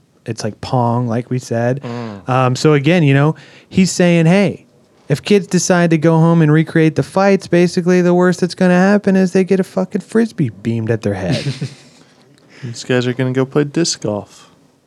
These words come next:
Speaker 1: Which actually, Frisbees, guys, that is no joke. Um, you can, you can get hurt <laughs> real bad with one of those, dude. I mean,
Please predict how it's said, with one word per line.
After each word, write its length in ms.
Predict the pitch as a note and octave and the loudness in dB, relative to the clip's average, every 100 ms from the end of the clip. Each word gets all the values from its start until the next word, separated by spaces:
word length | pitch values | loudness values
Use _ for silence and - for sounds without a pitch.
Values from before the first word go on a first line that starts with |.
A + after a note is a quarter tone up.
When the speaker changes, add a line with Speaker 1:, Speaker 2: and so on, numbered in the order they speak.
| _ _ | _ _
Speaker 1:
Which 300 | F3+ E3+ C#3+ | 2 2 2
actually, 400 | F#3 F#3 - F3 | 0 0 0 0
Frisbees, 720 | D3+ - D#3+ D#3+ D3 D3 C#3 | 2 2 2 2 2 2 2
guys, 340 | - C3 B2 A#2 | 0 0 0 0
that 180 | B2 B2+ | 0 0
is 120 | A#2 | -2
no 160 | A2 | -4
joke. 560 | G#2+ G#2+ G#2+ F2+ - - - | -4 -4 -4 -6 -12 -20 -12
Um, 400 | G2+ G2 F#2+ F#2 | -8 -8 -8 -6
you 160 | A2+ | -4
can, 440 | A#2 C#3+ A2+ A2 A#2+ | -2 0 0 -2 -4
you 100 | C3 | -4
can 180 | C#3 C3+ | -2 0
get 180 | C#3 C#3 | 2 2
hurt 200 | D3 E3+ | 2 4
<laughs> 140 | F#3+ | 4
real 140 | E3 D#3+ | 4 4
bad 380 | F#3 - D4+ C#4+ | 2 4 4 4
with 260 | F4+ A#3 | 2 4
one 400 | C#4+ - A#3+ - | 2 2 0 0
of 500 | - D4 A#3 G#3+ - | 0 2 2 2 0
those, 320 | G#3+ - F#3 - | 0 -2 -6 -2
dude. 580 | G#3 F#3+ - A3 - | 0 0 0 -2 0
I 320 | G3+ F#3+ G3+ E3+ | -2 0 -4 -4
mean, 440 | G3 F3+ F3+ F3 | -4 -2 0 0